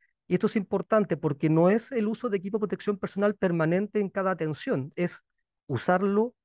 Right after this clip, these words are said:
cuando tengo que usarlo y usarlo bien, ¿ya? Y esta es la, bueno, el,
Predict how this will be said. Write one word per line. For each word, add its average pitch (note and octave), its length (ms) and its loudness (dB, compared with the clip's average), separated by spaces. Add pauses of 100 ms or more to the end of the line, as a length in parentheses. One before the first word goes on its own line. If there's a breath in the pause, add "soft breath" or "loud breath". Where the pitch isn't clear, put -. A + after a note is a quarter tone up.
cuando C#3 220 -6
tengo F3+ 300 2
que G#3 80 -4
usarlo G#3 520 -4 (320)
y C#3+ 100 -4
usarlo C3+ 380 0
bien, A#2 260 -8 (240)
¿ya? D3 240 -6 (520 soft breath)
Y F#3 60 -2
esta F#3 160 2
es G3 60 8
la, D#3+ 80 6
bueno, C3+ 460 -2
el, C#3+ 180 -10